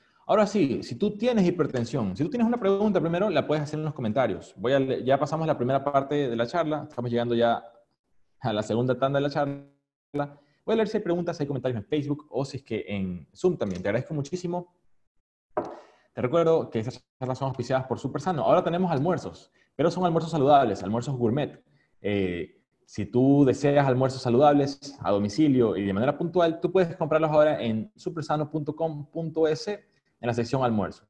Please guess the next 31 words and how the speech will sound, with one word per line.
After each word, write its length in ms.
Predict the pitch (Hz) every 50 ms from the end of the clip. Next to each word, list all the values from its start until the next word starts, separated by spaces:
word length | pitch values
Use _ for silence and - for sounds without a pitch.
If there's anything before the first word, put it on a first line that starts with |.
| _ _
Asimismo, 400 | - - - 190 175 165 156 131
víveres, 520 | 147 185 185 175 160 165 156 - - - _ _ _ _ _ _ _ _ -
eh, 600 | - 104 104 101 98 98 95 92 90 85 - - _ _
productos 240 | - 117 117 113 123
de 60 | 117
higiene 140 | 113 120 117
personal, 280 | - 113 104 - 131 139
limpieza 240 | 135 131 139 165
del 100 | 170 170
hogar, 320 | 180 175 170 170 170 - - _ _ _
tú 80 | - 185
puedes 140 | 185 214 185
comprar 320 | - - 170 185 180 185
en 180 | 185 165 156 156
muchos 220 | 160 170 175 185
sitios, 400 | 214 196 180 180 180 180 - - _ -
pero 160 | 143 143 139
si 100 | 139 143
tú 100 | 131 180
deseas 240 | 190 - - 175 175
apoyarme, 480 | - - 190 170 156 170 185 170 - _ _
te 60 | - 131
agradecería 320 | 127 120 123 127 127 143
muchísimo 360 | 151 147 156 - 165 170 170
si 120 | 165 - 107
tú 140 | 120 117
compras 300 | 117 131 131 127 131 123
en 220 | 127 135 143 135 -
supersano 500 | - - 117 - 117 - 131 131 123 -
punto 320 | _ - 131 123 120 120
com 220 | - 131 131 120